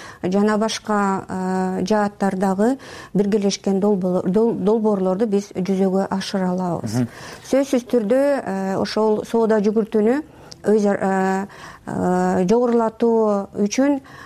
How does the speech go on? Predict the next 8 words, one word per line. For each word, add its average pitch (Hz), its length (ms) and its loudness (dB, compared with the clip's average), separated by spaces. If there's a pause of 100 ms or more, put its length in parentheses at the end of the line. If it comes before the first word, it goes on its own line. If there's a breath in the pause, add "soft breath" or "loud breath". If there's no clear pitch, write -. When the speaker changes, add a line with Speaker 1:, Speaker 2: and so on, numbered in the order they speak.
(160 loud breath)
Speaker 1:
э, 196 440 0
негизинен, 208 1000 2
э, 185 460 -4
өнөр 220 440 2
жай 196 300 2
кооперациясын 190 920 -2
кеңейтишибиз 208 680 0
керек. 220 360 -6